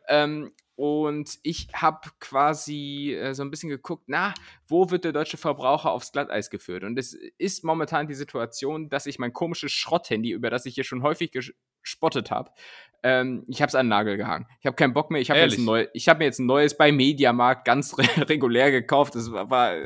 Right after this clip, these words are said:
Speaker 1: absolutes Lehrgeld, das ich hier
Speaker 2: Ich
Speaker 1: bezahlt
Speaker 2: weiß
Speaker 1: hab.
Speaker 2: noch, als du dir dein komisches Schrotthandy gekauft hast. Das
Speaker 1: Ja, das
Speaker 2: ist
Speaker 1: ist
Speaker 2: noch
Speaker 1: ja auch
Speaker 2: nicht
Speaker 1: erst
Speaker 2: so lange
Speaker 1: fünf,
Speaker 2: her.
Speaker 1: das ist fünf, sechs Monate her, die Scheiße, Mann.
Speaker 2: Ja, das ist
Speaker 1: Äh,
Speaker 2: krass.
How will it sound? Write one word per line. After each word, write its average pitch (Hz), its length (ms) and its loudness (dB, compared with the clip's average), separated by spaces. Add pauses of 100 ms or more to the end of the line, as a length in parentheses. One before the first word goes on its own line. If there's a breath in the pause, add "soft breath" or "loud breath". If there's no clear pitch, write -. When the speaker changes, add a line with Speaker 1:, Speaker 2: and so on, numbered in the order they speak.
(120)
Speaker 1:
absolutes 139 600 0
Lehrgeld, 139 480 6
das 139 100 -2
ich 131 80 -6
hier 139 60 2
Speaker 2:
Ich 123 120 -2
Speaker 1:
bezahlt - 280 4
Speaker 2:
weiß 147 60 0
Speaker 1:
hab. 294 60 0
Speaker 2:
noch, 269 340 2
als 170 280 2
du 135 80 -10
dir 127 140 -4
dein 117 200 0
komisches 104 420 -6
Schrotthandy 101 440 -4
gekauft 95 480 -6
hast. 92 200 -10
Das 95 240 -12
Speaker 1:
Ja, 143 120 10
das 190 100 4
Speaker 2:
ist 220 60 0
Speaker 1:
ist 208 60 0
Speaker 2:
noch - 40 8
Speaker 1:
ja 214 80 12
auch 190 80 10
Speaker 2:
nicht 185 80 6
Speaker 1:
erst 196 120 4
Speaker 2:
so 208 60 4
lange 196 120 6
Speaker 1:
fünf, 185 100 4
Speaker 2:
her. 175 180 2
Speaker 1:
das 123 200 -6
ist - 100 -8
fünf, 226 260 0
sechs 202 240 -2
Monate 196 320 -2
her, 190 140 2
die 156 100 -2
Scheiße, 117 480 2
Mann. 113 160 -2
Speaker 2:
Ja, 98 100 -8
das 92 200 -10
ist - 100 -14
Speaker 1:
Äh, 139 160 6
Speaker 2:
krass. 127 180 -6